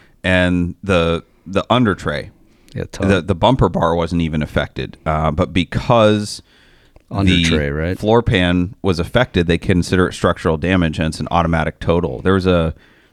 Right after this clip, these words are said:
Speaker 1: there's a yellow three sixty Challenger Stradale floating around too. That was the same thing. A guy ran over a piece of metal on the highway, but because it punched a hole in the floor pan,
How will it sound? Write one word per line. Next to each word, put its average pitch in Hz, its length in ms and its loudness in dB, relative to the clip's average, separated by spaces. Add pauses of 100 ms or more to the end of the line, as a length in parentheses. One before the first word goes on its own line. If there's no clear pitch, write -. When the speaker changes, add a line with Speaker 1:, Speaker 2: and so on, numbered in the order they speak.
(400)
Speaker 1:
there's 92 180 2
a 92 40 2
yellow 98 380 4
three 101 280 -4
sixty - 340 -6
Challenger 90 520 0
Stradale 85 300 -4
floating 82 380 -6
around 80 280 -6
too. 85 280 0
That 78 160 -6
was 85 140 -8
the 82 60 -6
same 82 300 -2
thing. 85 260 0
A 73 60 -4
guy 82 220 4
ran 85 320 2
over 85 240 2
a 76 60 -4
piece - 280 -4
of 80 60 0
metal 82 280 2
on 78 140 -2
the 71 100 -6
highway, 76 540 0 (420)
but 78 100 -6
because 92 400 0
it - 100 -6
punched - 320 -2
a 90 40 2
hole 92 260 2
in 85 80 -2
the 80 60 -4
floor 98 280 2
pan, 76 320 -4